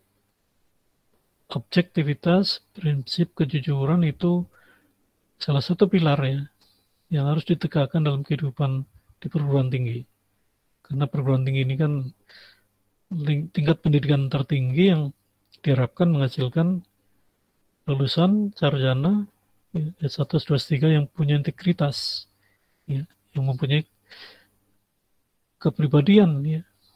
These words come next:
kepribadian yang baik. Nah, kepribadian baik misalnya,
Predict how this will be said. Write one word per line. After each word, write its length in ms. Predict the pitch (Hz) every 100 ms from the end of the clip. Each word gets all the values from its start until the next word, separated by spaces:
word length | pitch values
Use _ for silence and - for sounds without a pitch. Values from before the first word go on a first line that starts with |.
| _ _ _ -
kepribadian 420 | 147 143 131 160 156
yang 160 | 147 139 131 _ _ -
baik. 240 | 180 190 - _ - - _ _ _ _ _ _ _ _ -
Nah, 180 | 147 135
kepribadian 400 | - 147 151 156 143
baik 160 | 196
misalnya, 480 | 160 135 135 180 202